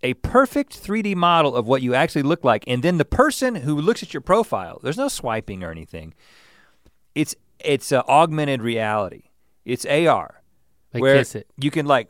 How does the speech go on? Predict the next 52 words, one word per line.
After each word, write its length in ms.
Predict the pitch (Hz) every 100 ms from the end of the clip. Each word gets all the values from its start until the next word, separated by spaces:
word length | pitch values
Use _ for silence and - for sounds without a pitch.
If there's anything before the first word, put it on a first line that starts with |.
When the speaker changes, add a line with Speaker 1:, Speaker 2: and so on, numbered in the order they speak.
| _
Speaker 1:
put 360 | - 190 190 -
the 80 | 135
camera 380 | 165 165 151
up 140 | 131 -
there, 240 | 127 117 - _ 120
y-, 80 | -
y-, 160 | 123 -
your 100 | 127
phone, 320 | 160 151 135
and 160 | 113 120
you 80 |
move 540 | 127 139 165 175 175 120
your 100 | 175
phone 280 | 147 151 143
around, 280 | 127 120
and 180 | 113 110
it's 120 | 113
like 180 | 147 127
you're 80 | 120
looking 460 | 113 127 160 151 135
at 100 | 120
the 60 |
person 400 | - 135 127 117
in 160 | 107 110
space. 480 | - - 120 87 -
And 60 |
you're 80 | 104 104
like, 200 | 135 160
"Okay, 180 | 165
whoa, 400 | 104 202 349 - -
weak 200 | 104 165
chin. 380 | - 214 180 82 _
Oh, 160 | 151 135
weak 220 | 90 120
chin." 260 | - 147 - _ _ - - - - -
Or 140 | 117 120
like, 160 | 101 -
"Oh, 220 | 143 131
whoa, 200 | 180 190
whoa, 300 | 90 131 135
look 120 | 147
at 60 | 156
it." 80 | - _ _ _ _
Like, 280 | 123 120 - _ -
and 80 | 120
so 100 | 151
you 160 | 139
know 200 | 147 151
exactly, 920 | 143 92 90 92 98 151 160 151 101 110
and 180 | 117
the 60 | 113
name 600 | 110 123 151 180 208